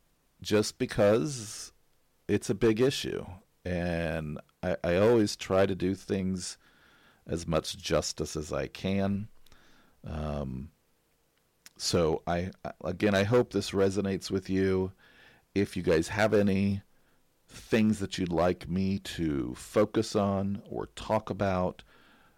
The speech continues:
um, I know the YouTube channel is pretty new, but the podcast has been just a little over a year, almost a year and a half. And so there's lots of episodes on there.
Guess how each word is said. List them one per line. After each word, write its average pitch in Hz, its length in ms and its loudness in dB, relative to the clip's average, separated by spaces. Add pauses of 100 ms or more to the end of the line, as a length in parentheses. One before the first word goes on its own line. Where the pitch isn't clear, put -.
(140)
um, 73 300 -4
I 90 80 0
know 98 160 2
the 85 100 2
YouTube 117 540 0
channel 127 420 2
is 113 140 0
pretty 120 320 0
new, 117 400 4
but 82 440 -2
the 82 460 -2 (400)
podcast 98 720 0
has 82 140 -2
been 87 280 -2
just - 420 -6 (180)
a 73 60 -6
little 87 340 0
over 87 320 0
a 82 60 0
year, 92 420 2
almost 87 320 -2
a 82 60 -4
year 87 140 2
and 87 100 0
a 82 40 -2
half. 95 440 -2 (580)
And 78 480 0
so - 180 -6
there's 76 280 -2
lots 85 300 0
of 85 80 -4
episodes 80 580 -2
on 78 240 -2
there. 80 340 -2